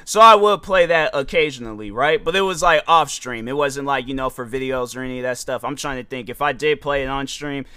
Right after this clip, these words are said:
it's probably, it was, might have been a day where I was just feeling really good and stuff, and I was like, "You know what? Forget it." So, but anyways, and then I had downloaded, uh, Call of Duty, uh, Modern Warfare two on, uh, the Warzone. I downloaded that on Battle Net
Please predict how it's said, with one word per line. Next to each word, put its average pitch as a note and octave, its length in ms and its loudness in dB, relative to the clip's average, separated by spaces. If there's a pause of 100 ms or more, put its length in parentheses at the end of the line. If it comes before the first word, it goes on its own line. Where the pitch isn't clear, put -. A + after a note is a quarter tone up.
it's - 100 -20
probably, D#3+ 340 8
it D3 160 0
was, C#3+ 140 -4
might C#3+ 220 2
have C#3 100 -4
been C#3+ 140 -2
a B2+ 40 -8
day C3+ 240 -2
where C3 140 -2
I C3+ 80 2
was B2+ 100 -4
just B2+ 220 -14
feeling C#3 240 -6
really B2+ 240 -6
good B2+ 260 -6
and B2+ 120 -6
stuff, B2+ 300 -4
and B2+ 60 -4
I B2+ 80 -2
was B2 120 -8
like, B2 160 -4
"You C#3 80 -6
know C#3 160 -4
what? C#3 180 -2
Forget A2+ 320 -12
it." G2+ 160 -10
So, C3+ 300 -4 (340)
but D#3+ 100 2
anyways, E3 600 2
and D3+ 140 -4
then F3+ 140 2
I E3+ 320 6
had D#3+ 360 -2
downloaded, F3 840 4
uh, D3 300 0
Call D3+ 300 0
of C#3+ 80 -4
Duty, C#3+ 520 -8
uh, C3 220 -2
Modern C3+ 240 -2
Warfare B2+ 340 -4
two C3+ 480 -6
on, B2 420 -2
uh, A#2 440 -6
the B2 420 -4
Warzone. C3+ 640 -2
I A#2+ 100 -4
downloaded C#3 500 -4
that E3 180 0
on B2+ 140 -4
Battle D#3+ 280 0
Net C3 260 -8